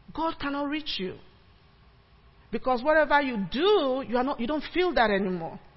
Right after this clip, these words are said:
The Holy Spirit can't get through to convict you even. I'm talking about deceitfulness now.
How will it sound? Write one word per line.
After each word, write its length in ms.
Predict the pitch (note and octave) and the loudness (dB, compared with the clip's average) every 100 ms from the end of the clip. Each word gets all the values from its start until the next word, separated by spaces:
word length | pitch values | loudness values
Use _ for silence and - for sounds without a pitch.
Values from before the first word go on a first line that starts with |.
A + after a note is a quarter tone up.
| _ - | _ -6
The 60 | |
Holy 240 | A3+ D4+ D#4+ | -2 0 0
Spirit 320 | - D#4 D4+ | -2 -4 -2
can't 260 | C#4+ C#4+ G3+ | 0 0 4
get 240 | C4 C4 | 2 2
through 200 | A#3+ C4 | -6 -6
to 120 | - | -6
convict 540 | A3 G#3 F#3 A#3+ - A3+ | -6 -6 -6 -8 -10 -8
you 80 | |
even. 300 | F#3+ A#3+ G#3+ - - - - _ _ _ _ _ _ _ _ _ _ _ _ - | -8 -8 -12 -14 -20 -20 -20 _ _ _ _ _ _ _ _ _ _ _ _ -6
I'm 100 | G#3 | -2
talking 300 | C4+ C#4+ D4+ | -2 0 0
about 260 | B3+ A#3+ G#3+ | 4 2 2
deceitfulness 760 | A3+ D4 - - C4 G3+ F#3 | -4 -6 -6 -6 -4 -4 -4
now. 280 | F#3+ E3+ - | -6 -6 -8